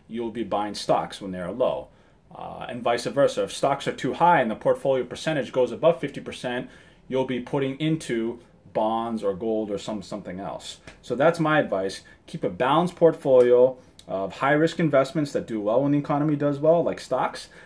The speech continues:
but also safe investments like gold and treasury bonds. Uh, how you want to divide this up,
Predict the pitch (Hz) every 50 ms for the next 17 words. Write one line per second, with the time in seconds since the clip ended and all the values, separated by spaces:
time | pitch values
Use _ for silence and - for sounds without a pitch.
0 | - _ _ 113 - - 151 170 175 - - 127 123 123 131 127 - - - -
1 | - 170 175 170 - 131 107 98 98 90 - - 101 80 80 80 - 107 92 85
2 | 85 87 98 101 104 107 117 131 139 147 143 - - _ _ - - 92 92 95
3 | 107 123 127 - - 135 127 113 - 104 92 87 - 87 78 73 69 76 85 -
4 | - - _ _ _ _ _ _ - - - - - 131 127 - - 139 135 151
5 | 151 143 143 139 135 127 123 123 113 127 123 127 123 123 113 - - 139 147 160
6 | - -